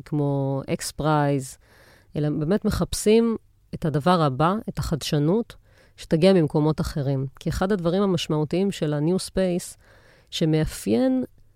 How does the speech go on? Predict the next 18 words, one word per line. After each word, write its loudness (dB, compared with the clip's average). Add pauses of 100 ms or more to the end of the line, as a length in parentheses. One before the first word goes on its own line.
(520)
בכלל 0
את -2
הסדר, 2 (280)
אני -2
חושבת, -4
ה-, 0 (240)
אה, 0 (260)
העולמי 4
החדש 0
בתחום 0
של 0
טכנולוגיה. 2 (460)
לא 2
בכלל, -2
אלא -4
בתחום 0
של -2
טכנולוגיה, 0